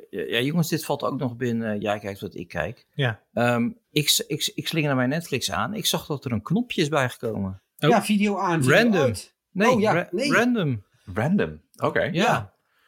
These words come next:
Speaker 1: Dus als je, eh, dus, eh, ik, ik zag een, een, eh, dus al bij het inlogscherm, dus onder je namen, staat er al een knopje random. Ik heb er nog niet op gedrukt, ik durfde niet. Ehm, maar de, waarschijnlijk ga je dan gewoon random iets kijken.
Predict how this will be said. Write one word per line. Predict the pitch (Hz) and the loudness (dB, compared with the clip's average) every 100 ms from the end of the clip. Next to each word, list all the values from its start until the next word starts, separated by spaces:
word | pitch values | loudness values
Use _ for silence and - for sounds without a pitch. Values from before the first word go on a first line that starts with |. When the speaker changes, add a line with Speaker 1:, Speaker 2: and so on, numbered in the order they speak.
| - | -2
Speaker 1:
Dus | 147 - | 0 4
als | 175 160 | 2 2
je, | 185 | -2
eh, | - 156 | -4 -6
dus, | 170 160 185 | -6 -6 -8
eh, | - 180 - - 185 | -8 -6 -6 -6 -6
ik, | 175 | -8
ik | - - | -10 -4
zag | - 151 | -2 -2
een, | 156 156 | -2 -4
een, | 143 | -4
eh, | 143 139 135 - - | -4 -6 -8 -14 -6
dus | - - | -4 2
al | 170 170 | 4 6
bij | 165 | 4
het | 151 | 4
inlogscherm, | 202 214 180 - 139 170 | 2 2 2 2 0 0
dus | 185 | -2
onder | - 156 147 | -4 -2 -2
je | 143 | -2
namen, | 165 202 175 131 | 2 2 4 2
staat | 139 165 156 | 0 0 -2
er | 147 | -2
al | |
een | 139 | -4
knopje | 180 185 - 139 | -2 -2 -2 -2
random. | 127 175 214 156 104 101 _ _ _ - | 2 4 4 4 0 -6 _ _ _ -2
Ik | 156 | 2
heb | 185 | 4
er | 185 | 4
nog | 175 | 2
niet | 180 | 0
op | 175 | -4
gedrukt, | 170 185 208 - | -2 0 0 -2
ik | 143 | -2
durfde | 151 151 127 | -2 -2 -2
niet. | 113 - - _ _ _ - | -2 -4 -12 _ _ _ 2
Ehm, | 156 156 151 151 - _ | 4 6 4 -2 -10 _
maar | - 156 | -2 0
de, | 151 | 0
waarschijnlijk | 156 - 180 175 - | 0 0 2 0 -2
ga | |
je | 147 | -2
dan | 139 | -2
gewoon | 143 147 | -2 -2
random | 147 143 | -2 -2
iets | 143 - | -2 0
kijken. | 165 220 165 107 | 0 0 -2 -8